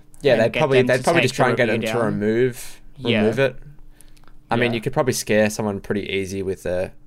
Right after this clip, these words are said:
Speaker 1: a letter.
Speaker 2: Yeah, absolutely. Uh, yeah, it would definitely, uh, like, uh, they're probably just trying to get those review-, reviews removed,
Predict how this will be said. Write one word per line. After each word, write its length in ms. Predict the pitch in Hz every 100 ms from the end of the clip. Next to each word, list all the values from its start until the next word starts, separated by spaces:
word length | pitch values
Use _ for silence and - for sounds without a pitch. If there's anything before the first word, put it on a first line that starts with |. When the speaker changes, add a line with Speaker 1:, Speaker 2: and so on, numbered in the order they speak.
| -
Speaker 1:
a 80 |
letter. 420 | 101 98 95 98 107 - - - - _
Speaker 2:
Yeah, 220 | 135 110 101
absolutely. 840 | 117 131 - 120 107 120 110 123 - _ _ _ _ - _
Uh, 240 | - 123 127
yeah, 300 | 131 113 110
it 40 |
would 100 | 120
definitely, 520 | 131 127 - 120 120
uh, 140 | 151 147 147
like, 220 | 139 123
uh, 80 | 143 - - - _ _ _ _ -
they're 240 | 175 135
probably 240 | 131 139 135
just 180 | 127 -
trying 160 | 127
to 60 | 117
get 140 | 113
those 260 | 107 110 113
review-, 420 | 123 120 110 110 - 160 -
reviews 560 | 151 131 123 120 117 -
removed, 600 | 120 117 113 113 123 -